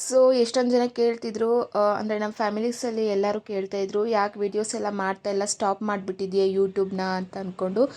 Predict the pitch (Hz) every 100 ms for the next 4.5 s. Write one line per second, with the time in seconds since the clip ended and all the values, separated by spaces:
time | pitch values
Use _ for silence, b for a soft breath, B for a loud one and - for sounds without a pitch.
0 | B B - 220 208 208 233 240 233 226
1 | 214 208 226 202 208 214 226 214 196 208
2 | 220 220 196 202 202 202 208 208 220 226
3 | 208 202 196 208 214 214 196 - 208 220
4 | 220 202 202 220